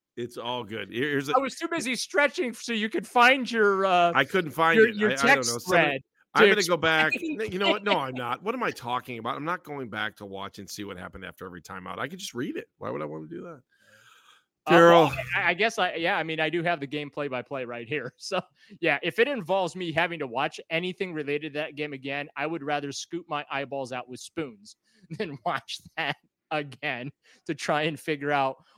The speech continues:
Speaker 2: what abomination happened after Kevin Stefanski called, uh, a timeout Sunday. So, I don't know. Are
Speaker 1: We're,
Speaker 2: we done? Are, we're,
Speaker 1: and
Speaker 2: we're,
Speaker 1: we're
Speaker 2: we're
Speaker 1: done.
Speaker 2: done.
Speaker 1: I'm done.
Speaker 2: We're
Speaker 1: I, I'm
Speaker 2: done
Speaker 1: just
Speaker 2: with the
Speaker 1: done.
Speaker 2: Jets,
Speaker 1: And
Speaker 2: right?
Speaker 1: by the way, I'm closing the book on this game until we absolutely have to talk about it. I'm ready for Pittsburgh, and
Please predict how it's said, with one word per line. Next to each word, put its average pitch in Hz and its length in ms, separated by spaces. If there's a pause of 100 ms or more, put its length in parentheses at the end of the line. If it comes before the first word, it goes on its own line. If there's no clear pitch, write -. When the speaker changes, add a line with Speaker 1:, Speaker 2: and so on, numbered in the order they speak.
(120)
Speaker 2:
what 160 480 (480)
abomination 151 840
happened 131 460
after 120 560
Kevin 127 240
Stefanski 120 680
called, 117 380 (440)
uh, 110 160 (100)
a 107 80
timeout 110 500
Sunday. 95 400
So, 104 320 (320)
I 208 80
don't 226 100
know. 170 60
Are 156 120
Speaker 1:
We're, 180 60
Speaker 2:
we 294 60
done? 277 120 (140)
Are, 214 240
we're, 196 120
Speaker 1:
and - 100
Speaker 2:
we're, - 0
Speaker 1:
we're 202 40
Speaker 2:
we're 214 120
Speaker 1:
done. 123 320
Speaker 2:
done. 139 100
Speaker 1:
I'm 160 160
done. 120 280
Speaker 2:
We're 285 80
Speaker 1:
I, 277 100
I'm - 60
Speaker 2:
done 233 140
Speaker 1:
just 175 180
Speaker 2:
with 156 80
the 143 60
Speaker 1:
done. 139 100
Speaker 2:
Jets, - 20 (120)
Speaker 1:
And 160 40
Speaker 2:
right? 185 140
Speaker 1:
by 202 100
the 196 100
way, 170 220
I'm 143 160
closing 165 400
the 147 80
book 135 240
on 131 120
this 117 120
game 120 240
until 107 200
we 113 180
absolutely 117 720
have 98 180
to - 80
talk 82 260
about 90 240
it. 90 100
I'm 98 160
ready 123 140
for 120 140
Pittsburgh, 95 560
and 87 120